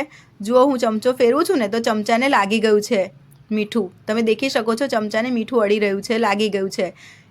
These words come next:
તો એનો અર્થ એ છે કે મીઠુંમાં મોઇશ્ચર છે. તો જેમ જેમ આપણે હલાવતા જઈશું, તેમ તેમ મીઠુંમાંથી મોઇશ્ચર દૂર થતું જશે.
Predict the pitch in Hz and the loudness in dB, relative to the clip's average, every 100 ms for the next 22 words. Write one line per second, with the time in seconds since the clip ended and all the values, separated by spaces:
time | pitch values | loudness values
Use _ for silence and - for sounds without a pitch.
0 | _ - 233 240 226 226 254 262 285 320 | _ -2 2 2 2 4 4 4 2 0
1 | 294 269 247 226 262 247 285 233 208 - | 0 0 0 0 0 0 2 0 -2 -2
2 | 226 220 226 247 170 - - _ - 220 | 0 0 0 -2 -2 -6 -20 _ -4 -2
3 | 214 233 269 277 302 294 254 262 277 262 | 0 0 0 2 2 2 2 0 0 2
4 | 220 220 240 240 330 285 226 - - - | 2 2 2 2 0 0 -4 -6 -14 -2
5 | 233 233 254 247 233 269 285 320 262 226 | 0 2 0 -2 -2 0 2 2 0 -2
6 | 214 214 226 233 220 220 240 277 240 262 | 0 0 0 0 0 -2 -2 0 0 2
7 | 302 330 | 0 2